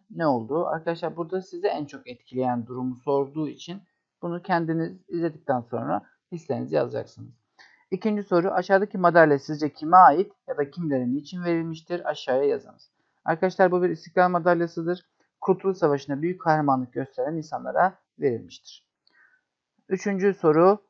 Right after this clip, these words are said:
ders hazırlık yaparak anlamlarını öğrendiğiniz kelimelerle cümleler kurunuz. Müdafaa. Okul takımımızın defansı çok iyi müdafaa yapıyor.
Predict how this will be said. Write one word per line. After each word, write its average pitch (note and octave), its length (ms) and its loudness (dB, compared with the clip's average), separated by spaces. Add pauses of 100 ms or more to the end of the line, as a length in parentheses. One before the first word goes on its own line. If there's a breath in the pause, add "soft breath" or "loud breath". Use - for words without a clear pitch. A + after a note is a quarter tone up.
(120)
ders F#3+ 260 10
hazırlık G3 340 4
yaparak E3+ 360 4
anlamlarını F3 500 2
öğrendiğiniz D3 560 6
kelimelerle D#3+ 720 4
cümleler D#3+ 600 2
kurunuz. B2 380 -10 (380)
Müdafaa. D#3+ 720 6 (360)
Okul F3+ 260 -2
takımımızın D#3 640 -2
defansı D3 400 -2
çok D3+ 220 -12
iyi F3+ 40 -4
müdafaa F3 480 2
yapıyor. F3 440 2